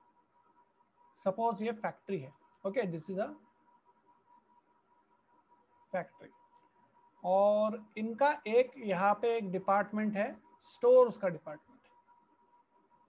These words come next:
Stores मतलब जहाँ पे raw material वगैरह वगैरह चीज़ों को store किया जाता है। इसको थोड़ा सा यहाँ पे नहीं दिखाता आएगा, इसके लिए ये थोड़ा सा ऐसा बड़ा बना लेंगे हम,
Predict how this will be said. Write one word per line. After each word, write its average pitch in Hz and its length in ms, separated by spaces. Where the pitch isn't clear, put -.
Stores 233 380
मतलब 233 320
जहाँ 202 220
पे 269 180
raw 202 240
material 208 540
वगैरह 196 340
वगैरह 190 320
चीज़ों 196 280
को 285 120
store 202 320
किया 185 240
जाता 151 220
है। 170 60
इसको 202 180
थोड़ा 196 240
सा 202 100
यहाँ 180 260
पे 202 120
नहीं 214 140
दिखाता 196 320
आएगा, 196 180
इसके 240 240
लिए 208 140
ये 202 180
थोड़ा 196 280
सा 196 140
ऐसा 185 200
बड़ा 175 240
बना 160 220
लेंगे 151 240
हम, 170 160